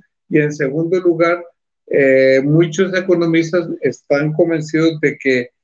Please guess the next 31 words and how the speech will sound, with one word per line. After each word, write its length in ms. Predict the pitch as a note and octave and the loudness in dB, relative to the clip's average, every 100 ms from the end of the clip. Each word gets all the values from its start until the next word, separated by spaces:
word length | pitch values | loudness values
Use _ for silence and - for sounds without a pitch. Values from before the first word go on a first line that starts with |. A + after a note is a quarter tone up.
| _ | _
el 200 | D#3+ C#3 | -2 0
rendimiento 840 | C#3 C#3+ C3 C3+ C#3+ G3 G#3 - - | 0 -2 -2 -4 -2 -2 -2 -6 -2
que 100 | B2+ | 2
dice 300 | C3 D3+ F3+ | 2 2 2
el 120 | F3+ | 0
Estado 580 | F3 - E3 D#3+ E3 D#3+ | -4 -4 0 2 2 0
que 80 | B2+ | 0
va 200 | B2+ D3 | 2 0
a 160 | D3+ | 0
producir 520 | F3 D#3 D3 - D3+ | 2 2 2 0 0
no 320 | D3 C#3 C#3 D3 | 0 0 0 0
es 120 | C#3 | 0
necesariamente 1000 | C#3 C3 B2+ B2 B2+ B2+ B2+ B2 - C3+ | 0 -2 -4 -2 0 0 -4 -4 -2 0
ese, 260 | C3 D#3+ D#3 _ _ _ _ | 0 -6 -14 _ _ _ _
sino 260 | C3 C#3+ | 0 0
que 160 | C#3+ D#3+ | 0 0
sería 480 | D3+ B2+ C3+ C#3 C3 - _ | 0 0 2 0 -4 -14 _
sustancialmente 920 | _ - - C3+ B2+ D3 C#3 C3+ C3+ | _ -10 -2 -2 0 -2 -2 -6 -4
menor. 340 | A#2+ A2 G#2 G2+ _ | -4 -4 -10 -14 _
O 80 | |
sea, 300 | B2+ F#3+ G3+ - _ _ _ | -4 -4 -4 -12 _ _ _
que 320 | - D3 D3 | -2 0 0
en 100 | D#3+ | -2
última 340 | E3 G3 G#3+ F#3+ | -2 -2 -2 -2
instancia 400 | F#3+ F#3+ F#3+ F#3+ | 0 -2 -2 -2
al 100 | C#3+ | -2
gobierno 440 | C3+ C3+ F3 G3 | 0 2 2 0
lo 180 | G3 E3 | -2 -2
que 140 | - | -2
le 160 | B2+ B2 | -2 0
queda 360 | - F3+ B2 | 0 0 0